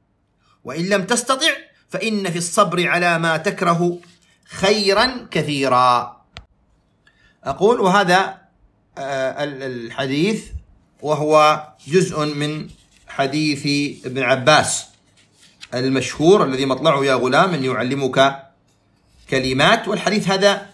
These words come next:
صحيح ثابت، لكن هذه الزيادة اختلف فيها أهل العلم، والشيخ الألباني رحمه الله تعالى قد ضعفه في السلسلة،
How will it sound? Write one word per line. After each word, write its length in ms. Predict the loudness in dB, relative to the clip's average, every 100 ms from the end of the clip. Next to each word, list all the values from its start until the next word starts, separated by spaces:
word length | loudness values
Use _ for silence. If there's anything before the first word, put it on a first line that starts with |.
| _
صحيح 380 | -6 -2 0 0
ثابت، 480 | 4 4 4 -2 -8 _ _ _
لكن 460 | 0 2 2 2 2
هذه 340 | 4 2 0
الزيادة 520 | -2 0 2 2 2 -4
اختلف 380 | -4 -2 0
فيها 360 | -2 -2 -2 -2
أهل 160 | -2 -4
العلم، 360 | -4 -4 -4 -10 -20 -20 -16
والشيخ 260 | -10 -6 -4
الألباني 360 | -4 -4 -4 -4
رحمه 260 | -4 -2
الله 200 | 0 -2
تعالى 380 | -2 -2 0 0
قد 280 | 0 -2 0
ضعفه 760 | -2 -2 -2 0 2 0 -2 -14 _ _ _
في 420 | -6 -4 -6 -10 -6 -6
السلسلة، 680 | -4 -4 -4 -2 0 -2